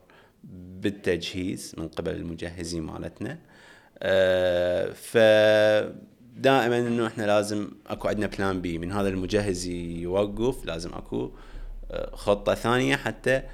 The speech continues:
الزبون من يفوت يريد يشتري كارت ما ي-، يعني، آه، ما يشوفها ماكو.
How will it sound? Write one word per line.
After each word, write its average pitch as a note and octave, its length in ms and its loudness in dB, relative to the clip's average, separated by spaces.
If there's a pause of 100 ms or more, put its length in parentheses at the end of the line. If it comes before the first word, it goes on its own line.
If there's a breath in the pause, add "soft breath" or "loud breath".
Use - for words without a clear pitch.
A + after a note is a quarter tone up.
(420 loud breath)
الزبون G#2+ 380 4
من G2+ 100 2
يفوت G2+ 320 -4
يريد F#2+ 140 -4
يشتري A2 240 -4
كارت A#2+ 280 -4
ما G#2 100 -4
ي-، E2+ 240 -6 (400)
يعني، E2 540 -8
آه، A1 380 -8 (300 soft breath)
ما G2+ 80 0
يشوفها G2 300 -2
ماكو. - 340 -8